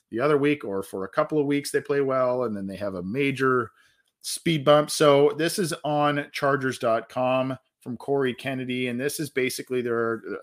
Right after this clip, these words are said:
three takeaways here from a, a couple of days ago. Um,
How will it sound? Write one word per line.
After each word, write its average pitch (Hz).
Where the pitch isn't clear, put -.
three 139
takeaways 120
here 127
from 110
a, -
a 87
couple 113
of 107
days 135
ago. 117
Um, 113